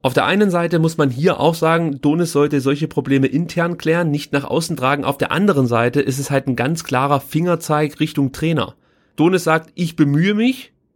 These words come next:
ich versuche alles, die Fans sehen das, der Trainer sieht es nicht, er nimmt mich raus, ich finde es unfair, ich kann's nicht nachvollziehen, weil eigentlich habe ich mich voll reingehauen.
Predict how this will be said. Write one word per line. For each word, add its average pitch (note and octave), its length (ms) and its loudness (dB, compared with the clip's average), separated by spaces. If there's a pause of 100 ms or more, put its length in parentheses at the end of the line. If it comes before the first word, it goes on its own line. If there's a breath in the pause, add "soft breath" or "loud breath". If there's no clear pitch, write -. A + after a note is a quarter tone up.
(120)
ich D3 140 0
versuche E3 420 0
alles, G#3 440 0
die B2 120 -4
Fans G3+ 320 0
sehen G#3 180 0
das, G3+ 260 -4
der A#2+ 140 -2
Trainer D3 300 2
sieht D3+ 160 -4
es A#2+ 140 -2
nicht, G3+ 280 0
er C3 60 2
nimmt C#3+ 240 2
mich C3 180 -2
raus, G#3 460 -2
ich - 160 -8
finde - 220 -4
es - 100 -6
unfair, A3 640 0 (220)
ich - 140 -8
kann's E3+ 260 -2
nicht B2+ 120 -6
nachvollziehen, F3+ 560 -4
weil D3+ 140 4
eigentlich D3+ 320 -2
habe C#3+ 160 0
ich C3+ 80 -8
mich C#3 140 -4
voll C3+ 140 0
reingehauen. F3 560 2